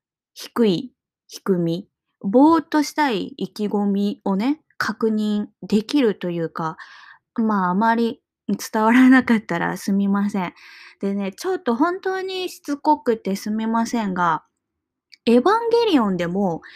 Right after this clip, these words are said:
旧劇場版でね、映画をぼーっと見ている観客たちが実写で映るっていうシーンがあるんですけど、そのシーンももう何度も見ているので、そういうシーンにも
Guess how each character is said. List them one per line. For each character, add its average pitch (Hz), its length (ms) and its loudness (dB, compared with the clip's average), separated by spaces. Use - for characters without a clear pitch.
旧 311 260 0
劇 202 340 -2
場 240 240 0
版 233 240 0
で 226 140 -2
ね、 240 200 -4
映 311 260 4
画 320 180 2
を 294 280 2
ぼ 294 420 4
ー - 20 -2
っ 302 140 -20
と 311 120 0
見 359 200 2
て 294 240 -2
い 190 80 -2
る 190 100 -2
観 277 320 0
客 269 320 -4
た 262 160 -6
ち 202 140 -8
が 180 160 -6
実 208 280 -2
写 269 60 -4
で 262 220 -4
映 269 240 -6
る 302 120 0
っ 277 40 -2
て 220 160 -2
い 180 100 0
う 180 100 -4
シ 214 200 -6
ー 196 100 -2
ン 175 40 -4
が 165 240 -4
あ 214 60 0
る 190 120 -2
ん 170 40 -6
で 160 120 -6
す - 80 -8
け 165 140 -8
ど、 170 260 -2
そ - 220 -6
の 440 160 0
シ - 160 -4
ー 269 40 6
ン 226 40 6
も 220 500 0
も 226 180 2
う 202 40 2
何 277 260 4
度 262 160 2
も 165 460 -4
見 247 200 0
て 269 160 0
い 208 80 0
る 180 100 -2
の 165 140 -6
で、 175 340 -6
そ 339 300 0
う 403 40 6
い 415 140 6
う - 20 2
シ - 160 -6
ー 427 140 -4
ン - 20 0
に 247 80 4
も 175 320 -2